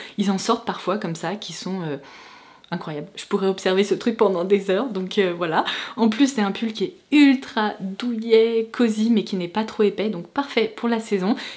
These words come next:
Et vous avez des petits boutons comme ça tout le long du torse.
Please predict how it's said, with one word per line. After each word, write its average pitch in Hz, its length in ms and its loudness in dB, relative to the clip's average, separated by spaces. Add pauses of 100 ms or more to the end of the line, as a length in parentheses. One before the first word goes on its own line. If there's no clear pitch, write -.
Et 220 100 6
vous 208 220 2
avez 202 440 4
des 247 100 0
petits 233 300 -4
boutons 208 300 -2
comme 175 180 -6
ça 202 160 -6
tout 202 200 -10
le 202 100 0
long 202 200 2
du 180 160 -6
torse. - 320 0